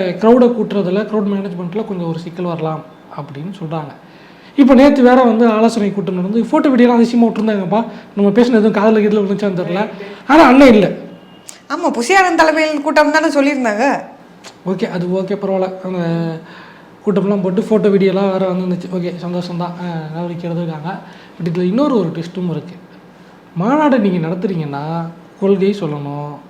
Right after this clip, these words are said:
Speaker 1: கொடிக்கு விளக்கம் சொல்லணும். சரி, இதையாவது ஏதாவது யாராவது எழுதி கொடுப்பாங்க, வாங்கிட்டு வந்து மண்டபத்துல எழுதுறத வாங்கிட்டு வந்து, அஹ், வச்சு படிச்சு விடலாம். கட்சியில இணையறதுக்கு ஆட்கள் வேணும்ல.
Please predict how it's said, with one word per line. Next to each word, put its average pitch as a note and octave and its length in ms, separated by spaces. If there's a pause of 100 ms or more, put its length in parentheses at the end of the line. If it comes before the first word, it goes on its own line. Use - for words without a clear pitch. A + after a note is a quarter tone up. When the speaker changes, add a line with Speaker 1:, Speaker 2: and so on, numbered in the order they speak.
(380)
Speaker 1:
கொடிக்கு G#3 320
விளக்கம் F3+ 360
சொல்லணும். D3+ 400
சரி, G3+ 220
இதையாவது G#3 340
ஏதாவது A3 240
யாராவது G#3+ 320
எழுதி A3 120
கொடுப்பாங்க, F#3+ 380
வாங்கிட்டு G3+ 340
வந்து F#3+ 120 (280)
மண்டபத்துல G#3+ 360
எழுதுறத G3 280
வாங்கிட்டு G3 320
வந்து, F#3+ 140 (960)
அஹ், F3+ 220
வச்சு E3+ 200
படிச்சு F3+ 300
விடலாம். D#3 300 (500)
கட்சியில A3+ 300
இணையறதுக்கு A3+ 500
ஆட்கள் F#3+ 260
வேணும்ல. D#3+ 340